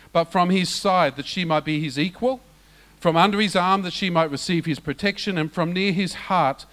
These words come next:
that she might own and command his love." Isn't that beautiful?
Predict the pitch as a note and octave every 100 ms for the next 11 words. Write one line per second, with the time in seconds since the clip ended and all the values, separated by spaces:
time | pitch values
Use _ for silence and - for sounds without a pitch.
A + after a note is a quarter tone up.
0 | _ - _ D#3+ - F3 D3+ C#3+ C#3+ D3
1 | D3+ D#3 E3 C3 B2 C3+ B2+ C3 C3 A#2
2 | A#2 A#2+ A2+ G2+ E2+ - - _ _ _
3 | B2+ C3+ E3+ E3 E3+ F3 F3 G#3